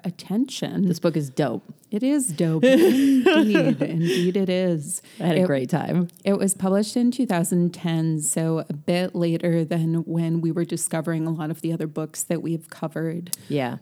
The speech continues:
Speaker 1: Um,
Speaker 2: Mm-hmm.
Speaker 1: but I'm so happy to have experienced it. It really scratched an itch that I have had. I am currently working on a Y A fantasy horror book,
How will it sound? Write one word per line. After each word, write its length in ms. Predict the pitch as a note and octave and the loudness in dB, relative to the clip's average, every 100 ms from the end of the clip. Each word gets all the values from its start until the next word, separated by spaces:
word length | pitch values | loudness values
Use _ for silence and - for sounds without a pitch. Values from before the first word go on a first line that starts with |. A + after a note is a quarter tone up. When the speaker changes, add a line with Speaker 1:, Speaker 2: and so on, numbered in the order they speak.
| - | -4
Speaker 1:
Um, 400 | E3+ E3 D#3+ E3 | -2 0 -2 -4
Speaker 2:
Mm-hmm. 220 | - C#3+ | -6 -4
Speaker 1:
but 320 | F3+ E3+ C#3+ - | 0 0 -2 -4
I'm 280 | E3 E3+ | -2 -2
so 520 | D#3+ - - E3 E3+ G#3 | -4 -6 -4 -2 0 0
happy 440 | G#3 G#3+ G#3 A#3+ | 0 -2 -2 -2
to 240 | B3 B3+ | -2 -2
have 320 | G#3+ G#3+ G3+ F#3+ | -2 -2 -2 -2
experienced 880 | F3+ - - E3+ E3 E3 E3+ - | -6 -8 -6 -2 0 -2 -2 -4
it. 500 | D#3 E3+ F3+ - - - _ _ | -4 -4 -4 -10 -14 -16 _ _
It 320 | - E3+ E3 - | -2 0 -2 -4
really 480 | E3+ E3+ F3 F3+ | -4 0 0 0
scratched 800 | F3+ - - F3 F3 F3 - - - - | 0 -2 -6 -2 0 -2 -6 -10 -10 -4
an 180 | E3 D#3+ - | -4 -4 -4
itch 540 | F3+ F3 G3+ - - - | -2 -2 -6 -12 -12 -6
that 160 | E3+ - | -6 -2
I 440 | F3 E3+ F3 E3+ - - | -2 0 0 -2 -4 -18
have 280 | D#3 F#3+ F3+ | -6 -4 -4
had. 600 | - F3+ F3+ F#3+ F3+ G#3+ - - - - _ - | -4 -2 0 -2 -2 -6 -10 -20 -20 -20 _ -6
I 120 | - | 0
am 160 | F3+ F#3+ | 2 2
currently 640 | F3 A#3 G#3 G3 F#3 E3 | 0 0 0 0 0 -2
working 520 | E3 - D#3+ - A#3+ C4 | -2 -6 -8 -4 -2 0
on 260 | C4 C4+ | 0 2
a 80 | C4+ | 2
Y 180 | B3+ A#3+ | 2 0
A 220 | B3+ B3+ B3+ | 0 0 0
fantasy 520 | B3+ B3+ B3+ - C4 | 0 0 0 0 -2
horror 400 | A3 G#3+ A3+ B3+ | 0 0 0 0
book, 360 | A#3 C4+ C#4 | 0 -2 -2